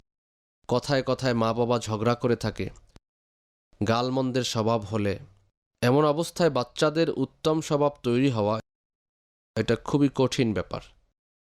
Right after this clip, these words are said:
মন্দ পরিবেশেই তো সে বড় হচ্ছে। সৎসঙ্গ এটা খুবই জরুরি। আর সোহবতু মুআসসিরা,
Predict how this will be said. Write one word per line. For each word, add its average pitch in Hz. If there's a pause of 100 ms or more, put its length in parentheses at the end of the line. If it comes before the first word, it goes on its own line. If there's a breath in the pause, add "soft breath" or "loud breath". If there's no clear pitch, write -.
(240)
মন্দ 139
পরিবেশেই 131
তো 175
সে 160
বড় 120
হচ্ছে। - (1160)
সৎসঙ্গ 156
এটা 135
খুবই 147
জরুরি। 104 (920)
আর 123
সোহবতু 143
মুআসসিরা, 117